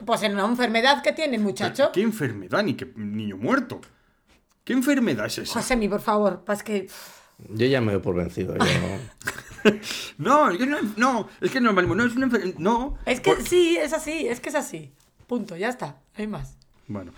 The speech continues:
Speaker 2: pero de todas formas le han dado el Oscar, a-, digo, el Goya que se lo tenían que dar.
Speaker 1: Al
Speaker 2: Digo,
Speaker 1: Goya,
Speaker 2: el Goya.
Speaker 1: el Globo.
Speaker 2: <laughs> El Globo.
Speaker 1: <laughs> A ver si nos centramos.
Speaker 2: Solo me ha faltado decir que es el de Venecia. Eh, la Palma de Oro. No,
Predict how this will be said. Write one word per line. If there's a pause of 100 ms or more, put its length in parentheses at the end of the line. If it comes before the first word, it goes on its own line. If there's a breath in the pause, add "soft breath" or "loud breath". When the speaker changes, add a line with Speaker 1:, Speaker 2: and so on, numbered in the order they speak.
Speaker 2:
pero
de
todas
formas
le
han
dado
el
Oscar,
a-,
digo,
el
Goya
que
se
lo
tenían
que
dar.
Speaker 1:
Al
Speaker 2:
Digo,
Speaker 1:
Goya,
Speaker 2:
el
Goya.
Speaker 1:
el
Globo.
Speaker 2:
<laughs>
El
Globo.
Speaker 1:
<laughs>
A
ver
si
nos
centramos.
Speaker 2:
Solo
me
ha
faltado
decir
que
es
el
de
Venecia. (320 loud breath)
Eh,
la
Palma
de
Oro.
No,